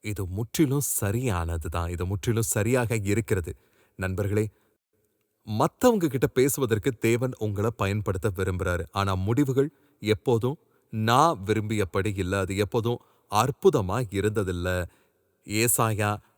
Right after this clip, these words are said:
ஐம்பது நான்கு முதல் ஐந்துல இருந்து நாம அங்க படிக்கும் இந்த வசனங்கள் கிறிஸ்துவ பற்றி தீர்க்க தரிசனமா பேசுது. ஆனா, அடுத்த வசனமான ஆறாவத கேளுங்க. "பரிசுத்த ஆவியை பின்பற்றி கர்த்தராகிய இயேசு சொன்னது இதுதான்." ஆவியானவர் அந்த வார்த்தைகளை அவருக்கு சரியான நேரத்துல கொடுத்தார். வசனம் ஆறு சொல்லுது,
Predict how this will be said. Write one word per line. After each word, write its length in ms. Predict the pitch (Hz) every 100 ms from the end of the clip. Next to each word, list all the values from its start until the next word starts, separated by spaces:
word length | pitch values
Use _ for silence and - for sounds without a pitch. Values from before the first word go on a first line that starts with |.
| _
ஐம்பது 440 | 104 131 135 104
நான்கு 280 | 92 113 120
முதல் 180 | 110 101
ஐந்துல 380 | 101 107 110 98
இருந்து 280 | 95 117
நாம 360 | 120 101 104 101
அங்க 180 | 104 98
படிக்கும் 400 | 107 110 123 -
இந்த 200 | 120 113
வசனங்கள் 380 | 107 131 123 117
கிறிஸ்துவ 400 | 139 - 180 127
பற்றி 280 | 117 127
தீர்க்க 320 | 110 113 135 110
தரிசனமா 400 | 104 98 113 117
பேசுது. 320 | 104 95 110
ஆனா, 200 | 156 175
அடுத்த 280 | 165 226 254
வசனமான 360 | 202 190 165 160 110
ஆறாவத 460 | 123 156 156 131 110
கேளுங்க. 280 | 123 123 202 - _ _ -
"பரிசுத்த 460 | 185 233 - -
ஆவியை 320 | 180 151 147 139
பின்பற்றி 480 | - 147 156 -
கர்த்தராகிய 540 | 160 147 170 156 156 117
இயேசு 300 | 147 196 175
சொன்னது 320 | 131 110 113
இதுதான்." 260 | 92 90 -
ஆவியானவர் 600 | 131 196 208 196 175 175
அந்த 120 | 135
வார்த்தைகளை 440 | 110 131 151 131 135
அவருக்கு 240 | 113 127
சரியான 380 | 131 123 143 131
நேரத்துல 340 | 101 101 127
கொடுத்தார். 380 | 113 95 92 82 - -
வசனம் 280 | 110 - 127
ஆறு 140 | 120 123
சொல்லுது, 260 | 107 104